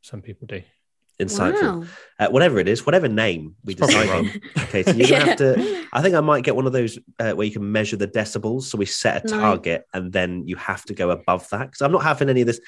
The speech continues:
Speaker 2: "Sorry, Fernando." And then we all just go back. No, it's
Speaker 3: Sorry.
Speaker 2: gotta be from, from the depths of your lungs. Right, anyway. So the first, uh, prediction we are going to, uh, dis-, delve into, I was gonna say discover,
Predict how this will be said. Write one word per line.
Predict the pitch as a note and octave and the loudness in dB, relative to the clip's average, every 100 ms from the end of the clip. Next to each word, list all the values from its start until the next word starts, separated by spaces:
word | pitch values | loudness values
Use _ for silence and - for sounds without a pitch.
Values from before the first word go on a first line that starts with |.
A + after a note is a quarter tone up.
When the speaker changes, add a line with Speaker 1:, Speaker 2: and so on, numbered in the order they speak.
| - - - | -12 -12 -6
Speaker 2:
"Sorry, | F#4 | -4
Fernando." | F4 - E4+ E4+ E4+ - _ _ _ | -2 -2 0 0 -2 -6 _ _ _
And | - | -2
then | - G2 | 0 2
we | |
all | G#2+ | 2
just | G#2+ - | 2 0
go | A#2+ G#2 | 2 2
back. | G#2 F#2 - | 2 -2 -2
No, | - | 2
it's | E4 D#4 | 4 2
Speaker 3:
Sorry. | |
Speaker 2:
gotta | D4+ B2+ | 0 -2
be | B2 A#2 A2 | 0 0 -2
from, | - - C3+ C3 B2 A#2+ | -10 -4 -2 -2 -4 -8
from | - - C#3 B2+ | -10 -4 -2 -2
the | A#2+ A2 | -2 -4
depths | - C3+ - - | -2 -4 -4 -6
of | A#2 | -4
your | A2 | -2
lungs. | G2+ D#2+ D#2+ - | -2 -4 -10 -6
Right, | - G#3+ A3 | 2 2 4
anyway. | G#3+ A#2+ - - - | 4 2 0 -10 -2
So | - | 4
the | G#3 | 4
first, | B3+ C4 B3 - - | 6 4 4 -2 -2
uh, | G3+ F#3 F3+ E3 D3+ - _ | 4 4 4 0 -4 -10 _
prediction | C#3+ D3 - A2 G#2+ - - | -8 -8 -8 -10 -10 -10 -8
we | B2 | -4
are | A2 | -2
going | A2 G#2 G2 F#2+ - | -2 -2 -2 -4 -14
to, | - G#2+ F#2+ F#2 | -10 -6 -4 -6
uh, | F2+ F#2 F#2 | -8 -10 -10
dis-, | - F2+ - _ _ F#2 - _ _ - - | -12 -14 -14 _ _ -18 -18 _ _ -20 -8
delve | - G2 F#2 | 0 0 0
into, | F#2+ F#2 F2 | -2 -2 -4
I | |
was | F2 | -6
gonna | F#2 | -8
say | F2 | -10
discover, | E2+ - F2 F2 | -10 -8 -8 -8